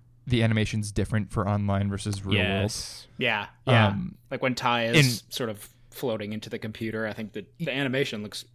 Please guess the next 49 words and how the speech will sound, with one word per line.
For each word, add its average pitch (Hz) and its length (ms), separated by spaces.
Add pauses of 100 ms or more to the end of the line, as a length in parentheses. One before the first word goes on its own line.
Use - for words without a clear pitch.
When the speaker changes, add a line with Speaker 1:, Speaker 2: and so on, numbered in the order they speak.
(160)
Speaker 3:
really 104 400
strong. 101 460 (640)
Speaker 1:
Yeah, 131 240
and 123 180
he, 131 140
he's 117 260
rendered 110 300
a 107 60
lot 107 180
more 107 240 (380)
detailed 107 400
than 104 100
he 107 100
ever 104 240
is 107 220
in 98 100
the 92 60
Speaker 3:
Yeah. 90 80
Speaker 1:
real 64 100
world. 67 400 (140)
Um, 110 420 (600)
and, 131 160
and 127 160
that, 135 160
that's 135 180
such, - 160
like, 147 100
an 139 80
interesting 110 560
inversion. 104 520
Like, 104 200
online 107 360
is 101 100
more 104 180
real 104 460
than, 101 180
Speaker 3:
Uh-huh. 117 260
Speaker 1:
than 104 100
the 98 80
real 101 200
Speaker 3:
Uh-huh. 123 120
Speaker 1:
world. - 200 (440)
Very, 120 260
very 113 220
prescient 104 400 (140)
for, 107 360
for 104 240 (300)
twenty - 220
twenty. 165 340